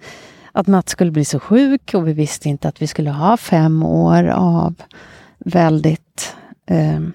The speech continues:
mycket mindre möjligheter att göra saker. Och, och ju sjukare, alltså, Mats blev. Alltså,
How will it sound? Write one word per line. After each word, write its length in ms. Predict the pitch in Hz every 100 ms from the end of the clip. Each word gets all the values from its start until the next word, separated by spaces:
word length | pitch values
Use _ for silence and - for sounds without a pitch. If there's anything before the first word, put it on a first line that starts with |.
| - _ _ _ _ _ _ _ _ _ _ _
mycket 400 | 175 180 175 175
mindre 520 | 170 214 262 220 170 156
möjligheter 640 | 160 160 165 202 196 208
att 120 | 196
göra 320 | 226 240 254 247
saker. 440 | 220 190 - -
Och, 260 | - - - - - - _
och 100 | 202
ju 140 | 190
sjukare, 960 | 190 214 180 - - 190 185 185 - - - - - -
alltså, 460 | 95 - 95 92 190 - _
Mats 580 | 190 165 - - - - _ 185 175 _
blev. 600 | - 175 226 247 123 196 202 _ _ _ -
Alltså, 240 | 202 196